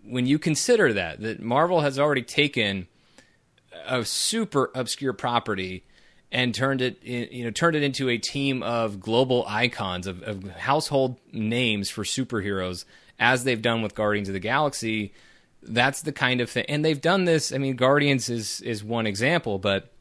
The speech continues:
I mean, pretty much all the heroes that we have in the M C U, even with Iron Man, Cap, and Thor, while those were better known, uh, clearly than the Guardians of the Galaxy,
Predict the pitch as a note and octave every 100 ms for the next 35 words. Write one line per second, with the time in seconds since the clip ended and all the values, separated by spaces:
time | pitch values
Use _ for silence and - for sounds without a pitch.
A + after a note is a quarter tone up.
0 | _ _ _ _ A#2 A#2 A2+ - _ -
1 | D#3 F#3+ E3+ - B2+ D#3 D#3 C#3+ C#3+ C3+
2 | B2+ A#2 A#2+ G#2 A#2 A#2+ A#2 A2 G#2+ G#2+
3 | G2 A2+ G2+ A2 G#2+ G2 F#2+ - _ _
4 | _ _ D3+ E3 F#3+ E3 - C#3 C#3+ C#3
5 | C3+ C3 - B2 A#2+ A2 - C3+ B2+ A2
6 | G#2 _ _ _ - A#2+ B2 C#3 F#3+ D#3+
7 | D#3+ B2 C#3 C#3 B2+ C3 B2+ B2 A2 -
8 | - A2 - E3+ D#3 D3 B2+ A#2+ A#2 A2+
9 | A2 G#2+ A2 A2 G#2+ G2+ G2+ C#3 F#3 G3
10 | - B2+ A#2+ A2+